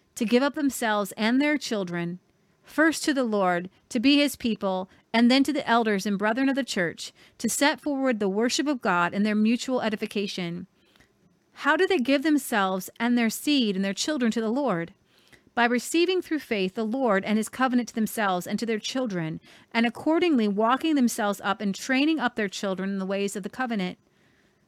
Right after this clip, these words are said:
How do they give themselves and their children up to the, to the elders and brethren? By confessing of their sins and professing of their faith and of their subjection to the gospel of Christ, and so they and their seed, their children, are received into the fellowship of the church and the seals thereof.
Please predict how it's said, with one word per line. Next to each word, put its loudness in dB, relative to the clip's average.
How 0
do 2
they 2
give 0
themselves 0
and 4
their 2
children 2
up -2
to -18
the, -14
to -8
the -2
elders -2
and 2
brethren? -2
By 4
confessing 0
of -4
their -2
sins -2
and -4
professing -2
of -2
their -2
faith -4
and 0
of 2
their 2
subjection 0
to -2
the -4
gospel -2
of -8
Christ, -2
and -2
so -2
they -2
and 0
their 2
seed, 0
their 0
children, 0
are 2
received 0
into 0
the -2
fellowship 0
of -6
the 0
church -2
and 2
the 0
seals -2
thereof. -4